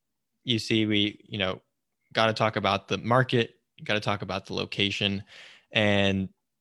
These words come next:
that helps, you know, yourself and your investors paint the picture about the deal. You know, what are we talking about? Are we talking about a primary market, secondary market, tertiary market? And I think a good way to back those numbers up,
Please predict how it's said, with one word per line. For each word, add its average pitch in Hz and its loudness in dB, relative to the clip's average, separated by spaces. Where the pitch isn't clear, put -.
that 107 2
helps, - -2
you 110 -6
know, - -14
yourself 131 0
and 113 0
your 107 0
investors 110 0
paint 117 2
the - -16
picture 107 0
about 98 -2
the 107 -10
deal. 98 0
You 104 -4
know, 101 -2
what 120 4
are 120 6
we 113 2
talking 101 -2
about? 98 -6
Are 101 -4
we 101 -6
talking 101 -6
about 98 -4
a 117 -10
primary 120 4
market, 104 0
secondary 110 0
market, 98 -4
tertiary 110 -4
market? 98 -4
And 104 0
I 104 2
think 104 -4
a 113 -2
good 123 4
way 113 6
to 104 2
back 110 2
those 107 0
numbers 104 0
up, 101 0